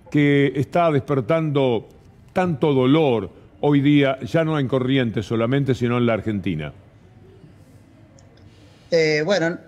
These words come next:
Speaker 2: principalmente, eh, ustedes ya saben todo lo que está pasando acá en Corrientes, el tema de cómo han avanzado los incendios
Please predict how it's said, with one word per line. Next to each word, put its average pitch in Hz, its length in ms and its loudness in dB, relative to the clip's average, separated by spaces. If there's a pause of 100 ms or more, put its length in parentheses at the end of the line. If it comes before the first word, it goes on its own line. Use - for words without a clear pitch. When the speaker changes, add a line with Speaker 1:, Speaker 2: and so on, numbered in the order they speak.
(180)
Speaker 2:
principalmente, 151 1400 -4
eh, 131 60 -10
ustedes 139 320 -10
ya 139 80 -8
saben 135 560 -2 (320)
todo 127 340 2
lo 117 140 -6
que - 80 -18
está 123 180 -4
pasando 123 340 0
acá 123 100 0
en 123 80 -2
Corrientes, 147 840 -2
el 113 100 -8
tema 120 300 -2
de 110 260 -2 (260)
cómo 123 160 0
han 120 80 0
avanzado 120 440 2
los 123 180 -2
incendios 139 720 0